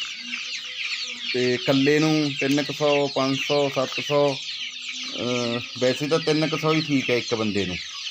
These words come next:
ਠੀਕ ਹੈ ਨਾ। ਤੇ ਦੇਖੋ ਦੇਸੀ ਚੂਚਾ,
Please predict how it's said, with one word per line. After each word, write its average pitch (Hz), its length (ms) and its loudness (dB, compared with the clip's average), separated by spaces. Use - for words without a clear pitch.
ਠੀਕ 120 200 -2
ਹੈ 151 80 4
ਨਾ। 165 120 2
ਤੇ 110 440 0
ਦੇਖੋ 110 360 -2
ਦੇਸੀ 110 360 0
ਚੂਚਾ, 135 520 0